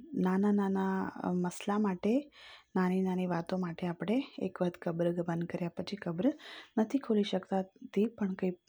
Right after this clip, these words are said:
પ્રો-, પ્રોબ્લેમ હોય તો આપણે મરાજાને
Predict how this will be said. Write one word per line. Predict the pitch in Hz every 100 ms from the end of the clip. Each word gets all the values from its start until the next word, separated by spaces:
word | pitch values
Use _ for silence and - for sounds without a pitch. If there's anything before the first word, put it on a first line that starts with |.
| _ 185 - - - _ _ _
પ્રો-, | 180 196 - 185
પ્રોબ્લેમ | 185 180 208 254 269
હોય | 285 285 - - - -
તો |
આપણે | 170 170 185 226 -
મરાજાને | 175 170 170 170 180 175 220